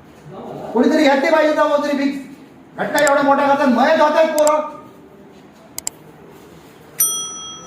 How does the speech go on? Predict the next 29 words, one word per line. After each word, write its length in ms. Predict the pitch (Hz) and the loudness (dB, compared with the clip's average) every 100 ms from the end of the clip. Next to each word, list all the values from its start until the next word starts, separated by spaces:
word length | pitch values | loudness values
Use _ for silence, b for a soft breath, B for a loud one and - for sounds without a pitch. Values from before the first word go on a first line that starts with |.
| - | -12
त्यांना 200 | 220 240 | -4 0
न्याय 260 | 269 254 262 | 2 2 2
भेटला 280 | 262 254 277 | 2 2 2
पाहिजे. 220 | 269 240 | 2 2
आणि 160 | 269 247 | 0 0
न्याय 220 | 254 277 | 0 0
मिळेपर्यंत 420 | 269 277 277 262 | 0 0 0 0
आम्ही 200 | 254 262 | 0 0
शेवटपर्यंत 460 | 262 247 233 262 254 | 0 0 0 0 0
त्याच्याबरोबर 440 | 233 247 - - | 2 2 2 2
राहणार. 360 | 247 233 226 - - - - - - 196 | 2 2 0 -2 -6 -14 -20 -20 -16 -4
आजपर्यंत 460 | 247 254 254 262 | -2 -2 -2 2
आम्ही 200 | 247 247 | 2 2
आहोत, 260 | 247 - 277 | 2 2 2
सगळ्या 300 | 233 240 269 | 0 0 0
जिल्ह्यातले 460 | 247 254 269 262 269 | 0 0 0 -2 -2
सगळे 260 | 240 269 | 0 2
आहेत. 500 | 302 247 - 240 254 - - - 254 - - - - - - | 2 2 0 0 0 0 -4 -6 -8 -10 -12 -18 -20 -20 -8
ना-, 300 | 202 214 196 | -4 -2 -2
नारायण 320 | 214 254 269 | -2 0 2
राणे 200 | 269 262 | 2 0
पासून 440 | - 262 240 269 262 | 2 2 2 0 -2
निलेश 340 | 247 269 254 | 0 0 2
राणे 500 | 247 269 240 - - - - | 0 0 -2 -4 -12 -18 -8
स्वतः 320 | 240 240 294 | -6 -2 0
ह्या 340 | 294 262 262 | 2 2 2
विषयात 540 | 262 254 269 277 269 - | 2 0 0 0 0 -4
पहिल्या 280 | 254 247 - | 0 2 2
दिवसापासून, 600 | 269 - 302 285 262 233 | 2 2 2 2 0 -2